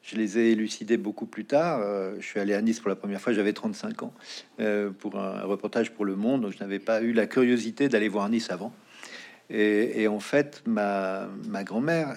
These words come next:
euh, lorsqu'elle a su que ma mère était déjà une première fois enceinte, trois ans plus tôt, à dix-sept ans, euh, on pourrait dire, elle lui en a fait voir, ma mère, à sa mère. Après, tout le monde a ses raisons,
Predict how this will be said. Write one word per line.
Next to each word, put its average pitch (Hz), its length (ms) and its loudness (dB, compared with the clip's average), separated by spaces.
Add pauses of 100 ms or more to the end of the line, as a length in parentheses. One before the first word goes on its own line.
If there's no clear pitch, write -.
(140)
euh, 95 280 -8 (560)
lorsqu'elle 95 340 0
a 101 100 0
su - 160 -8
que - 80 -4
ma 101 80 0
mère 104 180 -2
était 101 180 -4
déjà 104 380 -2 (100)
une 120 140 -2
première 127 460 4
fois 104 240 -8
enceinte, - 440 -14 (280)
trois 98 240 -4
ans 98 60 -4
plus 95 160 -14
tôt, - 260 -12 (240)
à 208 60 -6
dix-sept 98 420 -4
ans, 113 80 -16 (760)
euh, 82 240 -6 (140)
on - 20 -12
pourrait 101 220 0
dire, 123 180 4
elle 107 160 0
lui 104 80 0
en 104 140 0
a 95 80 -2
fait - 120 -6
voir, 160 220 4
ma 101 100 0
mère, 80 280 -6 (180)
à - 160 -8
sa - 180 -6
mère. - 280 -14 (180)
Après, - 400 -4 (420)
tout 110 120 -2
le 113 40 4
monde 120 160 6
a 98 80 2
ses 104 180 -4
raisons, 101 340 -4